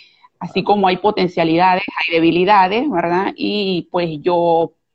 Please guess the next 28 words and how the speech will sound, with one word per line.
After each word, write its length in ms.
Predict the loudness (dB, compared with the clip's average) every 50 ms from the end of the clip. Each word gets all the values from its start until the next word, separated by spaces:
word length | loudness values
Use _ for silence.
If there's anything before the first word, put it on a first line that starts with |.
| _ _ _ -20 _ _ _ _
pude 220 | 2 2 2 2
percibir 640 | 2 -2 -4 -4 -6 -6 -4 -2 -2 -4 -4 -6 _
esas 280 | -12 -12 -6 -6 -4
debilidades 720 | -4 0 0 2 2 2 0 0 2 0 0 -2 -4 -10
que 200 | -8 _ -2 0
hay 340 | 2 2 2 2 2 0 -2 -2
en, 280 | -4 -2 -2 -2 -4 -4 _
en 220 | -2 -2 -2 -4
el 100 | -6 -10
sector 460 | -14 -16 -20 -20 _ _ -6 -6 -4
de 80 | -6 -6
las 100 | -4 -4
organizaciones 600 | -6 -4 -4 -6 -6 -8 -8 -8 -6 -6 -6 -6
deportivas 520 | -6 -8 -10 -10 -6 -6 -4 -2 -2 -2 -2 -4
y 120 | -6 -8 -8 _ _ _ _ _ _ _ _ _ _ _
consideré 720 | _ 2 2 2 0 0 2 2 2 2 2 0 0 -2 -6 -6
que 100 | -8 -8
podía 280 | -4 -4 -4 -2 -2 -2
incursionar 500 | -2 -4 -6 -8 -4 -4 -2 -2 0 0
en 140 | 0 -2
ese 180 | -2 -4 -6 -4
campo 320 | -2 -2 -2 0 0 -2
y 20 | -2 -4
pu-, 300 | _ -14 -12 -12 -12 -16 -16 _
pudiéramos 500 | -2 0 2 2 2 2 2 2 2 2
desde 200 | 0 0 -2 -2
Consultores 600 | -4 -4 -6 -4 -6 -10 -8 -6 -6 -4 -4 -6 -6 -2
Hoy, 300 | 0 2 2 2 0 -2